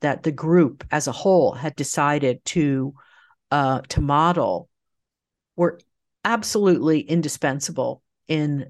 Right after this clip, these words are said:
the creation of content. Um, she's, she's, uh, uh, she's still working in children's television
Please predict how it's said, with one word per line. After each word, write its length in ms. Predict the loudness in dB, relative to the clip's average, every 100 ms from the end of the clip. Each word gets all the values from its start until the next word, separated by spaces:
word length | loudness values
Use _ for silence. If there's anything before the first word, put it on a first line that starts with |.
| -4
the 160 | -2
creation 560 | -2 2 2 2 -2 -8
of 80 | -10
content. 540 | -10 -10 -12 -14 -16 _ _ _ _ _ _ _ _ _ -20 -20 -20 _
Um, 440 | 0 2 0 -2 -6
she's, 420 | -2 -2 -2 -4
she's, 640 | 0 2 2 2 0 -2
uh, 320 | -2 -2 -4 -10 _ -20
uh, 240 | -16 -14 -16 -20 -20 -20 _ _ -16
she's 260 | -6 -2 -2
still 240 | 2 2
working 480 | 4 2 2 -2 -2 -6
in 300 | -6 -4 -4
children's 400 | -2 -2 -4 -8
television 760 | -4 -2 -2 -6 -6 -8 -8